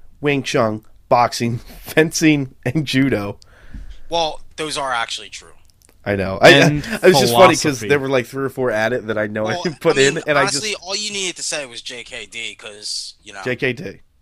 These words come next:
Speaker 2: that's
Speaker 1: Yeah.
Speaker 2: basically a mixture of, like, everything he's ever
Speaker 1: And just,
Speaker 2: played.
Speaker 1: yeah, yeah, and just Traditional karate.
Speaker 3: And fucking nunchucks.
Speaker 1: Nunchuck. Really good at nunchucks,
Speaker 2: Yeah.
Speaker 1: but
Speaker 3: It's, he doesn't
Speaker 2: You know,
Speaker 3: have
Speaker 2: he
Speaker 3: 'em.
Speaker 2: mastered those nunchucks in three months.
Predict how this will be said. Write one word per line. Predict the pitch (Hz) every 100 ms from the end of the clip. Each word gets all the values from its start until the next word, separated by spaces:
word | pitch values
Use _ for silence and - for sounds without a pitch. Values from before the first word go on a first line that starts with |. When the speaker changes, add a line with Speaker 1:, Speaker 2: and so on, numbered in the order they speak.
| _
Speaker 2:
that's | 135 135
Speaker 1:
Yeah. | -
Speaker 2:
basically | 131 131 - 113 110
a | 104
mixture | 107 - - 104
of, | 95 95
like, | 101
everything | 101 98 98 98
he's | 98 101
ever | 101 285
Speaker 1:
And | 277
just, | 269 285
Speaker 2:
played. |
Speaker 1:
yeah, | 294 190
yeah, | 185 233 147 151
and | 156
just | 165 - _ _ _ _ _ _ _
Traditional | - 131 147 160 156 156 -
karate. | 143 135 117 104 _ _ _ _ _ -
Speaker 3:
And | 151
fucking | - 185 139 120 143
nunchucks. | 165 160 - 127 90 - - - 123
Speaker 1:
Nunchuck. | 123 143 - 117 101 -
Really | 139 143
good | 151
at | 151
nunchucks, | 143 120 107 107
Speaker 2:
Yeah. | 104
Speaker 1:
but | 110 104 - - - -
Speaker 3:
It's, | - - -
he | 107
doesn't | 117 110
Speaker 2:
You |
know, | 123
Speaker 3:
have | 127
Speaker 2:
he |
Speaker 3:
'em. |
Speaker 2:
mastered | 123 170 - 190
those | 185 180
nunchucks | 180 - 196 160
in |
three | 143 147 147
months. | 143 -